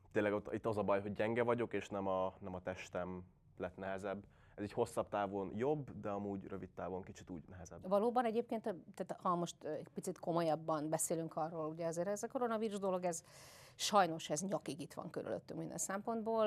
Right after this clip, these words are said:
Speaker 2: Ö, egyre több sportolóról jelenik meg a hír, szinte kikerülhetetlen, hogy nagyon sokan ugye be-, belekerülnek, van, aki tünet nélkül átmegy rajta. Ö, nálad úgy tűnt, hogy ez okozott gondot. Ez mi-, milyen tünetek formába jelentkezett ez nálad?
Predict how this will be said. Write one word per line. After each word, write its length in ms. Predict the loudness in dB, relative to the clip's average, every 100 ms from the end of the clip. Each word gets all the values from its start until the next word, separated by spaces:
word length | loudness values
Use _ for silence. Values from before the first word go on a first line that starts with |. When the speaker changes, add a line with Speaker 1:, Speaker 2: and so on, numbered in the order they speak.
| 4
Speaker 2:
Ö, 280 | 4 6 6 4
egyre 240 | 4 4
több 240 | 4 2 0
sportolóról 880 | 2 4 4 4 4 4 4 2 4
jelenik 500 | 6 6 4 0 0
meg 300 | 2 2 2
a 40 |
hír, 440 | -2 -2 -2 -2 -4 -8 -20 -10
szinte 300 | -4 -2 0
kikerülhetetlen, 920 | 0 2 4 4 2 0 0 0 0
hogy 100 | 0
nagyon 160 | -2 -4
sokan 320 | -4 -4 -6
ugye 140 | -4
be-, 280 | 0 0 -2
belekerülnek, 580 | -2 0 2 0 0 -2
van, 100 | -2
aki 160 | -2 -4
tünet 320 | -4 -2 -2
nélkül 260 | -2 2 4
átmegy 340 | 4 0 -4
rajta. 420 | -4 -4 -4 -4 -6 -14 -16 0
Ö, 100 | 2 2
nálad 460 | 2 4 6 6 4
úgy 220 | 0 -2 -4
tűnt, 240 | -4 -2
hogy 120 | 0
ez 220 | 0 0
okozott 400 | -2 -4 -6 -6 -6
gondot. 320 | -4 -2 0
Ez 100 | 4
mi-, 160 | 4
milyen 300 | 6 6 4
tünetek 400 | 2 -4 -2 -6
formába 400 | -4 -4 -4 -6
jelentkezett 640 | -8 -8 -12 -12 -12 -12 -12
ez 100 | -12
nálad? 320 | -12 -14